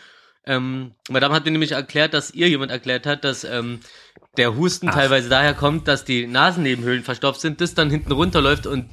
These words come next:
Speaker 1: das dafür sorgt, dass man husten muss. Das heißt, wenn man sich immer schön die Nase putzt, muss man auch nicht so viel
Speaker 2: Hm.
Speaker 1: husten.
Speaker 2: Ja.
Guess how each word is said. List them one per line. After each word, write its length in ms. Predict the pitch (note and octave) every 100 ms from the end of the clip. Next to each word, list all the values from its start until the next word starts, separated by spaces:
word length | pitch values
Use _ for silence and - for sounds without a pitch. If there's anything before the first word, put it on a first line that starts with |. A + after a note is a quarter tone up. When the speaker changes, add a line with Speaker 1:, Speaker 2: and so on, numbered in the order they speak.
| -
Speaker 1:
das 380 | F3+ F3+ - - _ _ -
dafür 240 | C#3+ D3
sorgt, 220 | C#3+ C#3+
dass 100 | C3+
man 220 | C3+ C3
husten 260 | C#3 F3+ -
muss. 140 | F#2+
Das 80 | -
heißt, 160 | C3 C3
wenn 80 | C3
man 100 | B2
sich 120 | A#2+
immer 180 | C3+ A#2+
schön 140 | A#2
die 80 | G2
Nase 400 | F2+ E2+ F2+ A2+
putzt, 440 | F3+ A#3+ - - _ _ _
muss 100 | G#2+
man 120 | B2
auch 40 | B2+
nicht 140 | D3+
so 80 | F3
viel 100 | B3
Speaker 2:
Hm. 80 | A#2+
Speaker 1:
husten. 420 | - G2 - F2+ _ _ _ _ _ _ _ _ -
Speaker 2:
Ja. 440 | C#3 A#2 F2+ -